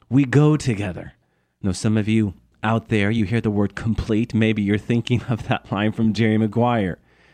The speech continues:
You know, that line maybe we've heard many times, "You complete me." Well, yes, every time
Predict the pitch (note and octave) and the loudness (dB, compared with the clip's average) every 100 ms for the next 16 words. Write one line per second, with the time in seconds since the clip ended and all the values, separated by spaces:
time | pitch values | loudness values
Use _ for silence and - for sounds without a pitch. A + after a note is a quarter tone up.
0 | _ - - - A#2+ G#2+ A2 G#2+ A2+ A2+ | _ -20 -20 -2 0 0 0 0 2 2
1 | A#2 A2 A#2 A2+ A#2 A#2 A#2 A2+ B2+ A#2 | 2 2 0 0 0 2 0 0 0 0
2 | A2 - - - C#3+ C#3 - A#2+ - D#3 | -2 -4 -16 2 2 4 2 0 0 -2
3 | D3+ A2 G2+ C3 A2 - - _ B2+ F3+ | 0 0 2 0 -2 -12 -20 _ 0 0
4 | F#2+ - - _ _ _ _ F3 A3+ A#3+ | -2 -10 -16 _ _ _ _ 0 0 0
5 | C4+ A3+ D#3 F3+ D#3 G#2 G2+ | -2 -2 0 0 2 0 -2